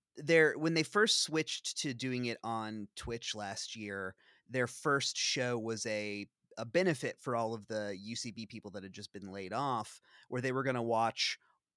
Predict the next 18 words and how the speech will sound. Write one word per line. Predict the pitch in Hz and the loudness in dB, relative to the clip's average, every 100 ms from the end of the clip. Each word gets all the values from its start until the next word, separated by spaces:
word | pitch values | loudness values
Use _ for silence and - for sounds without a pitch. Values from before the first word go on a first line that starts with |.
| _ | _
all | - 131 147 156 160 160 160 151 | -2 6 10 12 12 10 8 6
the | 131 135 | 2 2
Star | - 127 123 120 | 2 4 4 4
Wars | 117 104 104 104 | 0 -2 -2 -2
movies | 110 104 98 98 95 95 - - | -4 -4 -6 -8 -6 -6 -6 -8
in | 123 123 123 117 117 98 _ _ _ _ _ | -6 -2 -2 -2 -4 -8 _ _ _ _ _
chronological | - 143 131 127 120 113 113 | -4 0 2 2 2 0 -2
story | - - 131 123 117 107 | -2 0 0 0 0 -2
order, | 101 110 104 101 98 - - - _ | -4 -4 -2 -4 -4 -10 -20 -20 _
including, | 143 143 127 - 151 160 156 147 135 135 131 127 _ _ _ _ - | -2 -2 -2 0 2 4 4 4 2 -2 -2 -6 _ _ _ _ 2
uh, | 123 117 110 107 104 95 - | 4 4 4 2 2 -2 -4
the | 117 113 113 | -4 -4 -2
new | 117 123 123 | -2 0 0
spin-offs, | - - 127 120 117 117 113 - - - - _ | 0 0 0 0 2 0 0 -2 -2 -2 -4 _
the | 113 | -10
Christmas | 123 - 160 139 - 139 123 | -8 -2 0 0 0 0 -2
special, | - - 113 - 123 107 104 101 _ _ 110 | -2 -2 -2 0 -2 -2 -4 -8 _ _ -6
the | 127 | -6